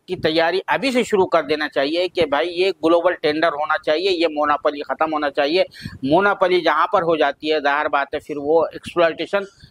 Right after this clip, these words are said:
की तरफ उसकी राह निकल जाती है। और ये जो बहुत अहम बात कही है कि कंज्यूमर forum बनना चाहिए, क्योंकि हिंदुस्तान का, इंडिया का जो हाजी है वो पूरी, पूरी रकम अदा कर रहा है जो उसको services मुहैया की जा रही है, उसकी पूरी, पूरी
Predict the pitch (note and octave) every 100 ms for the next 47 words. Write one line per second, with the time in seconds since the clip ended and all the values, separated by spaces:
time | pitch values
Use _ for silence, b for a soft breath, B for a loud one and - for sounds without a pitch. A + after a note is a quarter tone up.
0 | _ - F3 E3 F3 - D#3+ - G3+ E3
1 | D3+ D3 C3+ B2 A#2+ - G#2+ A2 B B
2 | D#3 - D#3 D3+ E3 D#3+ E3 D#3 F3+ F#3+
3 | E3 F3+ E3 - D#3+ F#3 A3 D#3+ E3+ G#3
4 | F3 D#3+ - D3+ C#3+ F3 F3 - - F3
5 | G3+ A3 A3 G3+ - F#3+ A3 G3+ E3 D3
6 | C3+ C3 A#2+ A2 B B - F3 F#3 G3+
7 | C#3 E3 F3+ E3 - D#3+ D#3+ F3 F#3+ D#3+
8 | D#3+ F3 F3 E3 D3 - B2 D#3 F3 F3
9 | C#3 D3 D#3 b b - B2+ C#3 F#3+ A3
10 | A3+ - - F#3+ G#3 G#3 - F3 F#3 G3+
11 | F#3+ D#3+ - E3 D#3+ D#3 D3 D3 C#3 D3+
12 | C#3 C#3+ F3 F#3+ D3+ E3+ F3+ E3+ - G3
13 | G3+ D#3 D3 D3 F#3 F#3 - D3 C#3+ E3+
14 | E3 D#3 D3+ D3 G#3 G3+ - A3+ A#3 A3
15 | F#3+ A3